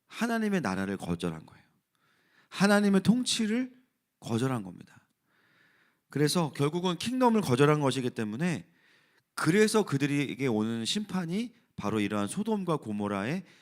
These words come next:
그 지옥의 모티브를 가지고 있는 심판이라는 거예요. 복음을 받아들이지 않은 결론은 뭡니까? 예, 불못에 들어가는 것이죠. 음부에 떨어졌다가 불못에 들어가는 것이죠.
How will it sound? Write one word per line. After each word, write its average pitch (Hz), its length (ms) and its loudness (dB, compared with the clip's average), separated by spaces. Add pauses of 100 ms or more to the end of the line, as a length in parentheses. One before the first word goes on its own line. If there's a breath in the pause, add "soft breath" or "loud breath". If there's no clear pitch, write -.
(180 soft breath)
그 98 100 -10
지옥의 170 460 4
모티브를 123 520 -2
가지고 92 420 -6
있는 104 380 -6 (260 soft breath)
심판이라는 110 680 -6
거예요. - 220 -20 (420 loud breath)
복음을 226 400 4
받아들이지 175 560 2
않은 135 220 2
결론은 117 380 -2
뭡니까? 90 520 -8 (580)
예, 87 220 -10 (240)
불못에 165 500 2
들어가는 110 400 -6
것이죠. - 360 -12 (440)
음부에 151 360 0
떨어졌다가 170 680 -2 (300 soft breath)
불못에 131 360 2
들어가는 95 400 -6
것이죠. - 340 -16